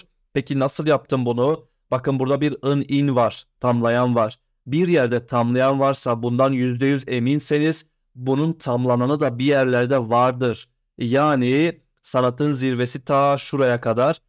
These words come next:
O zaman ta baştan şuraya kadar hiç bölmemem lazım.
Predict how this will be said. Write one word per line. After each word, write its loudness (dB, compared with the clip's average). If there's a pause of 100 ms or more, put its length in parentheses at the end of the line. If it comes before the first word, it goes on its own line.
(240)
O 4
zaman 2
ta 2
baştan 0
şuraya 0
kadar 0
hiç -6
bölmemem 0
lazım. 0